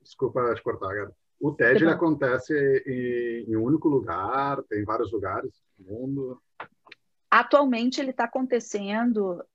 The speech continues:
Speaker 2: ah, com uma certa regularidade, né? Já faz alguns anos, no Canadá, em Vancouver. E, hum, ele acontece lá, é uma conferência anual, a-, eventualmente tem mais de uma vez por ano, mas,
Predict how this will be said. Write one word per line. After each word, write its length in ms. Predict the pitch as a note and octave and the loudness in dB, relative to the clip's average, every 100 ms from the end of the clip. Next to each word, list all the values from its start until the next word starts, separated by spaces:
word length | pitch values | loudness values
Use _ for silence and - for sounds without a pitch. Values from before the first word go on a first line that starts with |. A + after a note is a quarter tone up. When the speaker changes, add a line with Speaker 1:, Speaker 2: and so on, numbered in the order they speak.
| - | -8
Speaker 2:
ah, 160 | F#3 F3+ | -6 -4
com 100 | - | -2
uma 180 | G#3 G3+ | 0 0
certa 520 | - G3 - G3 E3 E3+ | 2 2 2 2 2 0
regularidade, 760 | G3 F#3+ G#3 G3 F3 F#3+ A#3+ | 2 4 4 4 4 4 0
né? 120 | F#3+ F#3 | -8 -10
Já 100 | F#3+ | -6
faz 200 | F#3+ F#3+ | -2 -2
alguns 340 | F#3 G3+ F#3+ | -4 -6 -2
anos, 460 | F3+ F#3 G#3+ G3+ A3 | -2 -2 -8 -8 -8
no 100 | A3 | -2
Canadá, 400 | G#3+ A3 F#3 F#3 | 0 2 2 2
em 100 | G#3 | 0
Vancouver. 540 | A#3+ B3+ F#3 E3+ F3+ - - _ _ _ _ _ - | -4 -4 -6 -6 -8 -14 -20 _ _ _ _ _ -4
E, 340 | G3 G3 G3 F#3+ | 0 2 2 0
hum, 340 | F#3 F3+ F3 E3 _ _ _ _ _ _ - _ _ | -2 -4 -6 -10 _ _ _ _ _ _ -20 _ _
ele 320 | F#3 F#3+ G3 G3 | 2 4 6 4
acontece 560 | F#3+ G#3 G3+ G#3 - | 4 2 2 2 2
lá, 320 | G#3+ F3+ G3+ | 4 6 6
é 80 | B3 | 4
uma 160 | F3+ F#3 | 2 -4
conferência 760 | G3 F#3+ F#3 F3+ G3 - G#3 | -8 -8 -6 -6 -6 -6 -4
anual, 600 | F3+ G3 G3+ F3 F3+ B3+ D4 _ _ - | -2 0 2 6 6 4 -2 _ _ -4
a-, 180 | - - - _ _ _ | -2 -2 -6 _ _ _
eventualmente 760 | - A3 A#3+ A#3 G3+ G3 A3 - | 4 4 4 2 -2 -2 -4 -4
tem 200 | F#3+ G3 | -4 -2
mais 300 | G3+ F3 G3+ | 0 0 0
de 80 | G#3 | -2
uma 160 | G3 | -4
vez 480 | F3+ F3+ F#3 G3 G3 | 0 2 2 0 -4
por 160 | - F#3+ | -2 2
ano, 220 | F#3+ G#3 | 2 2
mas, 220 | G#3 F#3 | 0 -4